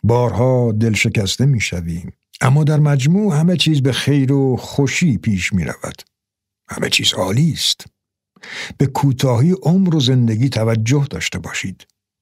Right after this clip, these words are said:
شادی خود را به تعویق نیندازید. نگویید: "وقتی فرصت بیشتری داشتم، از زندگی لذت می‌برم." نگویید: "وقتی ارتقاء رتبه یا افزایش حقوق بگیرم، شاد می‌شوم."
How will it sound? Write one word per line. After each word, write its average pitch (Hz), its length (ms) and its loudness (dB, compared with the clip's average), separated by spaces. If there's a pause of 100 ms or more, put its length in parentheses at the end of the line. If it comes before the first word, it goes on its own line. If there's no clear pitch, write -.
(560)
شادی 123 520 2
خود 123 220 -2
را 127 100 2
به 117 100 0
تعویق 120 440 0
نیندازید. 131 880 0 (580)
نگویید: 165 500 2
"وقتی 139 380 0 (220)
فرصت 131 560 0
بیشتری 123 480 2
داشتم، 120 580 2
از 117 100 2
زندگی 120 440 2
لذت 110 560 0
می‌برم." 95 440 -2 (520)
نگویید: 175 400 2
"وقتی 143 340 0
ارتقاء 131 640 0
رتبه 123 520 0 (340)
یا 135 340 2
افزایش 127 600 0
حقوق 127 540 0
بگیرم، 131 560 2
شاد 113 400 0
می‌شوم." 101 540 -2